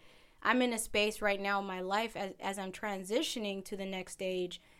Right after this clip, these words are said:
I don't worry about where I'm going to sleep or what house I have, because now I'm trying to figure out how to multiply real estate, but putting myself in position and saying,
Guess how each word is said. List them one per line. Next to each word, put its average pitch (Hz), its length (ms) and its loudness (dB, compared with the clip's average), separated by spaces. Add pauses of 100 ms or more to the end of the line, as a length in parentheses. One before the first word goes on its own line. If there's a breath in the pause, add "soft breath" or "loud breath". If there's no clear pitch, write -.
(540 soft breath)
I 240 120 10
don't 262 220 6
worry 254 360 6
about 196 380 4
where 214 240 4
I'm 214 160 2
going 202 280 -2
to 214 160 -8
sleep 247 600 0
or 196 140 0
what 202 300 0
house 208 380 6
I 190 120 2
have, 208 380 4
because 190 280 -6
now 214 420 4
I'm 233 160 2
trying 214 220 -2
to 190 100 -8
figure 202 240 -4
out 185 160 0
how 202 280 0
to 180 320 -12
multiply 262 840 6
real 294 280 2
estate, 285 520 0 (440 soft breath)
but 214 180 8
putting 254 300 12
myself 220 420 0
in 214 100 -6
position 202 480 2
and 196 160 -4
saying, 190 440 -4